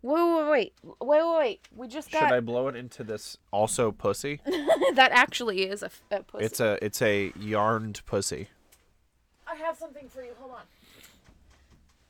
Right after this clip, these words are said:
Speaker 2: What is happening to my face, though, and nose and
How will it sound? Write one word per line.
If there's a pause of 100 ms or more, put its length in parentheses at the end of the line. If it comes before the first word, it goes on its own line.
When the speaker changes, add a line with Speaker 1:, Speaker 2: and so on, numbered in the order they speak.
(560)
Speaker 2:
What
is
happening
to
my
face,
though,
and
nose
and